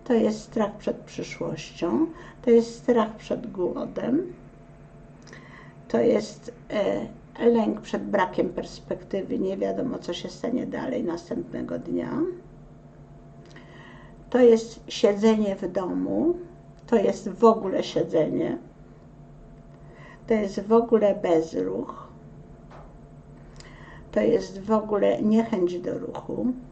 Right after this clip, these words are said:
i to jest to coś, co nazwano współistniejące schorzenia, mianowicie one prowadzą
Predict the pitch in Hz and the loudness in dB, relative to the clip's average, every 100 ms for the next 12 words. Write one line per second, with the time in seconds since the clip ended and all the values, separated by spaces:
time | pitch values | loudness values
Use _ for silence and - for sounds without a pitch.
0 | - - - 240 - 247 233 226 - - | -20 -16 -6 -4 4 8 8 6 0 -6
1 | 180 - 208 202 320 - 160 - 220 196 | -6 -4 -2 0 0 -2 -10 -4 -4 -4
2 | 175 190 208 226 196 208 202 - - - | -8 -4 2 2 2 -2 -8 -18 -20 -20
3 | - - - - - - - - - 320 | -20 -20 -20 -20 -20 -18 -16 -6 2 4
4 | - 233 - 214 214 226 226 202 - - | 4 0 0 -2 0 0 -2 -8 -8 -10
5 | 190 180 165 170 - 240 - - 247 285 | -8 -4 -2 -2 -4 -6 -6 2 4 6
6 | 285 190 - - - - 277 254 - 302 | 4 0 -6 -6 -6 -2 -2 -2 2 4
7 | 392 - 196 180 202 196 202 208 220 | 4 0 -2 -2 -4 -4 -2 0 0